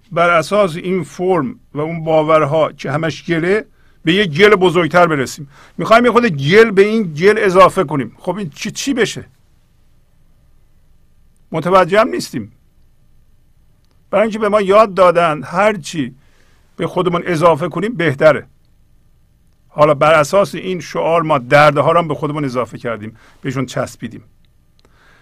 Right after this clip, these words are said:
به هر چیزی که شما بر اساس این گل میچسبید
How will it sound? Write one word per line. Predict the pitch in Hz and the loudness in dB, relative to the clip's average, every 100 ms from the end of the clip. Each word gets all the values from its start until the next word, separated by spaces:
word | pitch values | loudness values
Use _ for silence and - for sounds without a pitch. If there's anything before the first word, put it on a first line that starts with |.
| _ _ _ - | _ _ _ 0
به | - | 0
هر | 165 233 240 | 4 2 2
چیزی | - 240 240 | -2 -2 -2
که | 233 214 | -6 -6
شما | - 185 175 143 - | 0 2 2 -2 -4
بر | - 180 | 0 4
اساس | 180 147 190 190 | 4 4 0 0
این | 196 185 | -4 -4
گل | 143 185 | 2 2
میچسبید | 151 185 - 190 160 - 202 240 | 2 -2 2 0 0 -4 -6 -6